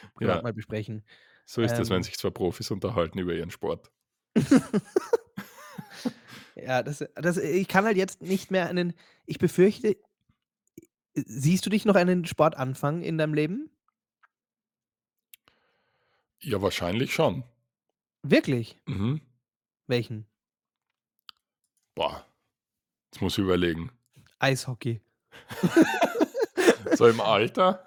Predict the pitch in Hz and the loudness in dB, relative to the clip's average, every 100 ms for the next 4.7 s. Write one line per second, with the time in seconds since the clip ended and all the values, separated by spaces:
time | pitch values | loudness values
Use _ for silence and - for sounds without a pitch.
0 | - - - 165 160 156 - 339 - 294 | -20 -20 -2 2 4 4 8 8 10 8
1 | - - - - _ _ _ _ _ _ | 8 4 4 -2 _ _ _ _ _ _
2 | _ 117 110 92 92 - 104 - 95 101 | _ -12 -4 -2 0 2 0 0 -6 -4
3 | 95 117 - - 90 - 107 143 104 82 | 0 0 -2 -6 -4 0 0 0 -2 -4
4 | 92 90 - 95 - - 82 | -6 -8 -8 -8 -8 -8 -10